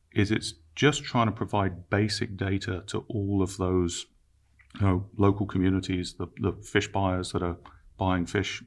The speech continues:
on the beach from fishers, and giving them their basic data on how much they, uh, how much they're buying, and, you know, where and how much they're selling it for, giving them very simple, like,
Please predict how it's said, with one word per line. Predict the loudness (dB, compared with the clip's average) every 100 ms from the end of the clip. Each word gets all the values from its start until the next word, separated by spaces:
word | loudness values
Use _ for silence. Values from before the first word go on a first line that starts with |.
| 0
on | 2
the | 4
beach | 2 0 -2
from | -4 -2 -2
fishers, | -2 0 2 0 -2 -12 -20 _ _ -2
and | 0 2
giving | 4 6 6
them | 4 2 0 -4
their | 0 2 2
basic | 0 -2 -4 -6
data | -6 -6 -8 -10 _
on | -6 -2
how | 0
much | 2 2
they, | 2 0 -2 _ _ -14 -6
uh, | -2 0 -2
how | -2
much | -2 0
they're | 0
buying, | 0 0 0 -2 -8 _ -20 _ _ _ _
and, | 0 2 2 0 0 -4 -10 _
you | -6
know, | -4 -6 -12 _ _
where | 0 2 0
and | -4 -6 -6
how | -6
much | -4 -4
they're | -8
selling | -6 -8 -8
it | -6
for, | -6 -6 -10 _ _ _
giving | 2 4 4
them | 4 2 2
very | 2 2
simple, | 2 -2 -2 -2 -2
like, | -8